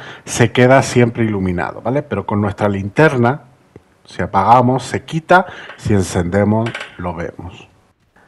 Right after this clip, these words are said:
Ahora, ¿cómo sabemos cuál es el orden para estos números? Es muy fácil, gente. Quiero que os fijéis aquí. El tres, dos, tres, cuatro. Si os fijáis,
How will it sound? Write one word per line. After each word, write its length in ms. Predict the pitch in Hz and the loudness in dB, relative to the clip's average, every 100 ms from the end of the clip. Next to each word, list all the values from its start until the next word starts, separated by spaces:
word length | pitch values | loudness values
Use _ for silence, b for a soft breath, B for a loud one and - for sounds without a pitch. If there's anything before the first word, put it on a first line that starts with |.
| b b _ _ - | b b _ _ 4
Ahora, 460 | 143 165 123 107 | 8 8 8 6
¿cómo 280 | - 196 214 | 4 6 4
sabemos 520 | - 175 185 202 185 - | 4 6 6 6 4 2
cuál 280 | 135 147 156 | 4 6 6
es 180 | 147 117 | 4 4
el 160 | 113 | 4
orden 480 | 110 107 92 78 80 - - | 4 2 0 -8 -10 -10 0
para 280 | 98 101 | 2 4
estos 300 | 110 - 120 | 2 2 2
números? 520 | 101 104 101 90 76 - B B B | 4 4 4 -2 -6 -12 B B B
Es 140 | - 160 | 4 8
muy 300 | 156 180 156 | 10 10 6
fácil, 440 | - 90 - 85 | 2 -2 -2 -12
gente. 520 | - - 101 82 - - B B B B | -6 -2 0 -2 -10 -16 B B B B
Quiero 300 | 151 180 190 | 4 6 6
que 80 | 190 | 2
os 80 | |
fijéis 380 | - 139 175 156 | 2 0 2 4
aquí. 380 | 120 101 - 85 _ - | 2 0 -4 -12 _ -8
El 160 | 113 | -8
tres, 480 | - 139 170 175 - | 0 4 6 6 2
dos, 380 | 123 156 175 - | 4 6 6 2
tres, 280 | 127 143 139 - | 2 4 2 0
cuatro. 340 | - 175 - - | 4 4 4 -2
Si 140 | 160 | -2
os 40 | |
fijáis, 560 | - 185 - 190 185 | 0 0 6 6 6